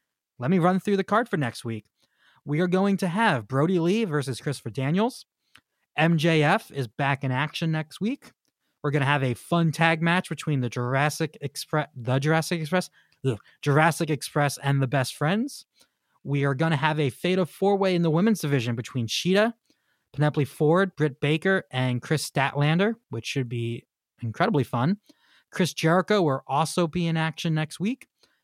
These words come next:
Jake Roberts and the Murder Hawk respond to their actions from this week's episode of Dynamite. And then we're gonna have San-, Santana and Ortiz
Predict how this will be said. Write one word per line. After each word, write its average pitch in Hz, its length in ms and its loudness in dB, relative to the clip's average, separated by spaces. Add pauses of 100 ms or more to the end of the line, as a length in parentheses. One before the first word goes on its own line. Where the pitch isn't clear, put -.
(180)
Jake 160 280 0
Roberts 185 500 2
and 143 180 0
the 127 60 2
Murder 147 280 2
Hawk 165 340 0 (180)
respond 165 960 0
to 135 200 0
their 123 200 0
actions 135 520 -4
from 107 240 -6
this 147 240 0
week's 175 240 -2
episode 165 380 -2
of 156 60 -2
Dynamite. 180 520 0 (560)
And 143 200 2
then 185 200 4
we're 185 160 4
gonna 165 160 2
have 151 240 2
San-, 135 300 -2
Santana 175 760 0
and 143 100 0
Ortiz 202 640 0